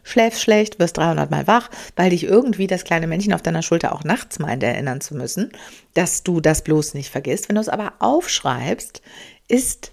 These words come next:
das am nächsten Tag noch da und du kannst dich am nächsten Tag drum kümmern. Dieser, das ist ein Tagesabschluss, der wirklich wie so ein Reset-Knopf wirkt, denn dein Kopf darf loslassen.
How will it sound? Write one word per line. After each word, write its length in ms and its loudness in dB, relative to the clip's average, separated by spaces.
das 320 -2
am 80 -4
nächsten 420 -4
Tag 240 -6
noch 160 -8
da 300 -2
und 80 -4
du 60 -2
kannst 340 -4
dich 80 -8
am 100 -4
nächsten 420 -4
Tag 280 -10
drum 180 -6
kümmern. 400 -8
Dieser, 320 2
das 200 4
ist 160 0
ein 100 4
Tagesabschluss, 800 0
der 160 2
wirklich 320 0
wie 100 2
so 60 2
ein 120 2
Reset-Knopf 920 0
wirkt, 420 2
denn 140 4
dein 160 4
Kopf 340 -6
darf 340 -4
loslassen. 920 -2